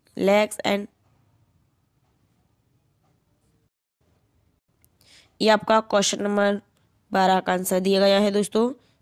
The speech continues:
इनको आप जल्दी से याद कर लीजिएगा। क्वेश्चन नंबर ग्यारह का दिया गया है ये। ठीक है, क्वेश्चन अपन पहले देख चुके हैं, अब इनके आंसर देखते हैं पहले।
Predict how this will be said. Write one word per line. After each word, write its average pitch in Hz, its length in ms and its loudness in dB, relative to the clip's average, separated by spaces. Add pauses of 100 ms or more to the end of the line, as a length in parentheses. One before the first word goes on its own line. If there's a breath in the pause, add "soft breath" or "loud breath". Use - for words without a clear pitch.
(120)
इनको 190 240 -4
आप 190 140 -4 (220)
जल्दी 190 200 -2
से 196 160 -2
याद 190 200 -2
कर - 100 -4
लीजिएगा। 208 560 0 (360 soft breath)
क्वेश्चन - 280 -6
नंबर 196 160 -4
ग्यारह 190 280 0
का 202 120 -2
दिया 196 180 -2
गया 196 140 2
है 202 80 0
ये। 226 280 -2 (920)
ठीक 214 100 -4
है, 233 200 0 (1800)
क्वेश्चन 202 280 -2
अपन 208 200 -6
पहले 196 240 -2
देख 196 120 -2
चुके 214 240 -6
हैं, 214 80 -4
अब 196 60 -4
इनके 190 220 -6
आंसर 185 280 -2
देखते 196 280 -4
हैं 196 100 -4
पहले। 202 320 -4